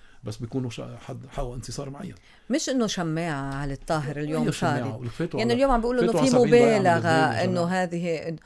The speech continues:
Speaker 2: المنشأة التي عم بتقول إسرائيل إنها
Speaker 1: جون
Speaker 2: موجودة
Speaker 1: كارلو،
Speaker 2: تحت
Speaker 1: دمروا
Speaker 2: الأرض.
Speaker 1: ضاحية.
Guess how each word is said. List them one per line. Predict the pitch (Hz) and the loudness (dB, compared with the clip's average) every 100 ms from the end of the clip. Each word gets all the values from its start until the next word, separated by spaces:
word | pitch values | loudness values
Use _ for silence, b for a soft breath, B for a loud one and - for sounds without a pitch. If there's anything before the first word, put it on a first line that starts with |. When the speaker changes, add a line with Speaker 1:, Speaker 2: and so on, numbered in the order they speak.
| B B B | B B B
Speaker 2:
المنشأة | 190 233 240 - 208 135 175 170 - | 0 2 2 0 -2 0 0 0 0
التي | 170 175 180 180 165 165 104 | 0 -2 -4 -6 -2 -2 -2
عم | 139 156 | -4 -8
بتقول | 151 - 202 165 | -10 -6 -6 -6
إسرائيل | 156 175 175 175 | -6 -6 -6 -6
إنها | 170 165 | -4 -4
Speaker 1:
جون | 160 160 | -2 -2
Speaker 2:
موجودة | 175 175 | 0 0
Speaker 1:
كارلو، | 143 | 2
Speaker 2:
تحت | 139 - 165 | 0 -2 0
Speaker 1:
دمروا | 151 160 | 2 4
Speaker 2:
الأرض. | 135 127 | 4 4
Speaker 1:
ضاحية. | 143 131 120 | 2 0 -4